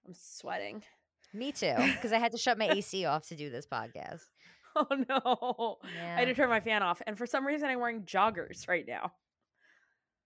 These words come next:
Speaker 2: Like
Speaker 1: It's
Speaker 2: sweatpants?
Speaker 1: June in L A. Yeah.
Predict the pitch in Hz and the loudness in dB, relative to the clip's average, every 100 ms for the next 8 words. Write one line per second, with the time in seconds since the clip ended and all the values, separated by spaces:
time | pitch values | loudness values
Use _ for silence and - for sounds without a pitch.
0 | - 214 - - - 440 - 247 214 180 | -18 -16 -8 -6 -6 -6 0 2 2 2
1 | 175 180 170 160 - _ _ _ _ _ | 2 2 -2 -8 -16 _ _ _ _ _
2 | _ 214 180 | _ -2 -2